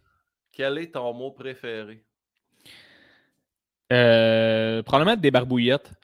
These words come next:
Speaker 2: Je trouve ça
Speaker 1: Ah !
Speaker 2: hilarant comme mot, premièrement.
Speaker 1: C'est vrai ?
Speaker 2: Ah ouais,
Speaker 1: Chris,
Speaker 2: man.
Speaker 1: tout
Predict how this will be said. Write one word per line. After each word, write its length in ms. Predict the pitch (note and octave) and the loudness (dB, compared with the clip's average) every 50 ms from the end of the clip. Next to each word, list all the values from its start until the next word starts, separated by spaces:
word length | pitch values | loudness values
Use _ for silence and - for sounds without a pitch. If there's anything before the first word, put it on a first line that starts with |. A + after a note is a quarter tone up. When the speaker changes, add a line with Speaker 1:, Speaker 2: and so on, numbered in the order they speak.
| _ _ _ _ _ _ _ _ _ | _ _ _ _ _ _ _ _ _
Speaker 2:
Je 80 | - | -8
trouve 140 | - B2 A#2+ | -8 -8 -2
ça 100 | - C#3 C#3 | 0 2 2
Speaker 1:
Ah ! 40 | C3+ | 4
Speaker 2:
hilarant 360 | C#3+ C#3+ C3 B2 C3+ D#3+ E3+ | 4 4 4 2 0 -2 -2
comme 180 | - D3+ C3+ C3+ | -2 -2 -2 -2
mot, 220 | C#3 C#3+ D#3 F3+ F3 | 0 -2 -2 -2 0
premièrement. 460 | - C3+ C3 C3 C3 B2 B2+ C3+ C3+ | 0 0 0 2 2 0 0 0 0
Speaker 1:
C'est 100 | D#3+ F#3+ A#3+ | 2 2 0
vrai ? 240 | C4 A3+ C4 C4+ C4 - _ _ _ _ _ _ _ _ C3 | 2 2 2 2 0 -4 _ _ _ _ _ _ _ _ 0
Speaker 2:
Ah 200 | C3 C#3 B2+ A2+ A#2 | 2 2 4 4 4
ouais, 100 | C#3 C#3+ | 2 2
Speaker 1:
Chris, 80 | A#2+ | 2
Speaker 2:
man. 200 | A#2+ C3+ D3 - | 2 0 -2 -2
Speaker 1:
tout 60 | G3+ | -4